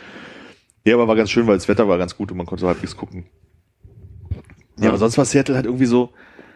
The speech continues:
Speaker 1: also hast halt, die Downtown ist halt relativ groß, also was jetzt hier mit hohen Häusern und so ein Kram ist. Es hat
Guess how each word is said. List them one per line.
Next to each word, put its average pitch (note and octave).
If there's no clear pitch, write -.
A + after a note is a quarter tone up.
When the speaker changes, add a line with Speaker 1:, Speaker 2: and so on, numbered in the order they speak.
Speaker 1:
also G2
hast A2
halt, A#2
die F#2+
Downtown B2
ist A#2
halt A2
relativ A2+
groß, A#2+
also G2+
was G2+
jetzt G#2
hier A2
mit G#2+
hohen G#2+
Häusern B2
und C3+
so C#3
ein C3
Kram C3+
ist. -
Es -
hat -